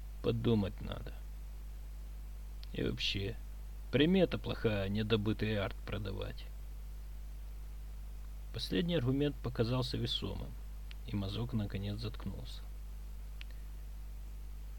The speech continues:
Кажется, даже задремал, хотя договорились, что он дежурит первым. Рыбак подкинул досок костерчика. Ночь выдалась зябкая,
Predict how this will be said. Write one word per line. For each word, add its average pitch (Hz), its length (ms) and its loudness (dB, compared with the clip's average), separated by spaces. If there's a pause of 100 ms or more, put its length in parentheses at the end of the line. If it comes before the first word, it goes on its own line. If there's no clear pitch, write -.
(380)
Кажется, 139 460 2
даже 123 280 6
задремал, 120 680 8 (680)
хотя 127 220 2
договорились, 135 680 8
что - 260 -2
он 110 200 4
дежурит 104 380 2 (120)
первым. - 320 -2 (1900)
Рыбак 117 400 2
подкинул 107 500 0
досок 104 440 -2
костерчика. - 720 -4 (600)
Ночь 131 320 0
выдалась 120 440 4
зябкая, 110 880 0